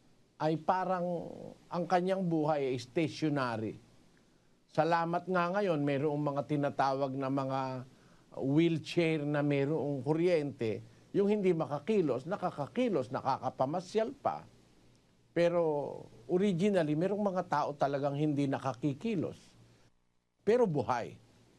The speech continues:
Kaya kung meron tayo nitong tatlo,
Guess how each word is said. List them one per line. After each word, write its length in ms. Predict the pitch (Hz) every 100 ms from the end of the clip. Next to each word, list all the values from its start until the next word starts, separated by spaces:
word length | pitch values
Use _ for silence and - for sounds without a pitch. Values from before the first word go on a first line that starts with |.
| _ _
Kaya 400 | - 196 208 - - -
kung 160 | 254
meron 320 | 254 240 233 233
tayo 240 | 196 196
nitong 480 | 196 185 190 180 175
tatlo, 640 | 151 - 139 131 87 -